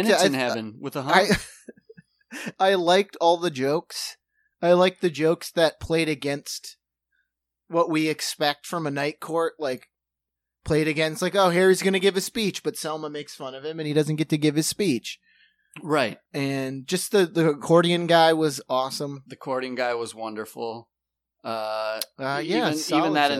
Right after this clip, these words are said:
Speaker 1: initial play with the cut back from the, uh, intro
Speaker 2: Yeah.
Speaker 1: back to the kiss is funny. Dan's
Speaker 2: It's
Speaker 1: fucking relation-,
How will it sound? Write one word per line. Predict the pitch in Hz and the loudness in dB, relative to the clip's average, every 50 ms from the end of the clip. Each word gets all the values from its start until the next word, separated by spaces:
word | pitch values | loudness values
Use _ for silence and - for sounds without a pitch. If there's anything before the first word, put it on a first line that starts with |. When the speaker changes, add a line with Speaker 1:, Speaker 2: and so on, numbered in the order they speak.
| 135 | -2
Speaker 1:
initial | 139 139 - - 156 143 | -2 -2 -2 -2 -4 -4
play | - - - 139 131 135 139 135 | -4 -6 -4 -2 0 0 0 0
with | 139 131 123 - - | -2 -4 -6 -6 -8
the | - 120 | -12 -14
cut | - - 139 131 123 - | -10 -6 -6 -6 -6 -4
back | - 113 110 110 120 120 - - | -4 -2 0 0 -2 -2 -6 -12
from | - 131 123 120 117 113 | -10 -10 -10 -10 -10 -12
the, | 110 110 107 107 104 | -14 -14 -14 -12 -10
uh, | 104 101 104 101 101 101 98 - - | -10 -8 -8 -8 -8 -8 -10 -12 -12
intro | 120 117 113 139 156 | -14 -12 -8 -4 -2
Speaker 2:
Yeah. | 175 185 180 175 151 117 110 | 0 2 2 2 0 0 -2
Speaker 1:
back | 123 107 107 113 - | -4 -6 -6 -6 -10
to | - | -16
the | 113 107 | -18 -20
kiss | - - - 185 170 160 - 170 | -14 -12 -8 -8 -8 -8 -8 -10
is | 151 - | -12 -12
funny. | - - 156 156 156 156 156 156 151 151 151 _ _ _ _ _ _ _ _ _ _ _ _ | -10 -8 -8 -8 -8 -8 -10 -10 -12 -14 -16 _ _ _ _ _ _ _ _ _ _ _ _
Dan's | 151 139 139 143 143 143 147 143 156 | -8 -8 -8 -6 -6 -6 0 0 0
Speaker 2:
It's | - - | 0 0
Speaker 1:
fucking | - 147 135 - - 147 143 | -4 -8 -8 -8 -8 -8 -6
relation-, | 139 139 143 135 147 147 139 - - - | -6 -6 -4 -4 -4 -4 -6 -8 -14 -16